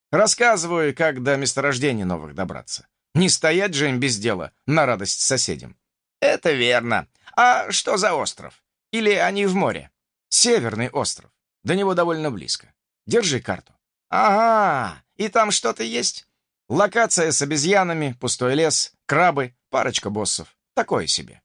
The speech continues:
"Я Ультику покажу?" "Да ради бога. Если хочет, пусть мой вчерашний стрим глянет. Там все есть". "Понял.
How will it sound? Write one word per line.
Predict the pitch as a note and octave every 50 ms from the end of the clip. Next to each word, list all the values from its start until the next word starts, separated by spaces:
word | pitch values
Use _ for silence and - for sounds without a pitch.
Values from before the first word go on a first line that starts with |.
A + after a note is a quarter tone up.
| _ _ _ _ _ _ _ _ _ _
"Я | A#3+ B3+ A3+ A3
Ультику | C4+ C#4+ C#4 G#3 - - - G3 G3 F#3+ F3+ - G#3 G#3 -
покажу?" | - A#3 - B3 C4 C4 D#4 D4+ F#4+ - _ _ _ _ _ _
"Да | A#2+ A2 C4+ C#4 C4
ради | A3+ F#3+ C#3+ G2 F#2 F2+
бога. | C#2 D2 C2+ A1+ _ _ _ _ _ _ _ _ _ _
Если | G3 A3+ A3 F#3+ - - F#3 F#3+
хочет, | F#3 - G#3 G3+ F#3 - A#2 - _
пусть | - F#3+ F3+ - - -
мой | D#3+ D#3 C3+
вчерашний | - - D3+ D3 D#3 D3 C#3 - C#3 C#3+ C3+
стрим | - - - D3+ B2 A2+ F#2
глянет. | - F2 F#2+ F2 D#2 C#2 C2 - _ _ _ _
Там | - G#3+ F#3+ F3
все | - - - A#2 F#2
есть". | D2 B1+ A#1+ - - - _ _ _ _ _ _ _ _
"Понял. | B3+ D4 C#4+ A#3+ - G#2+ E2 C#2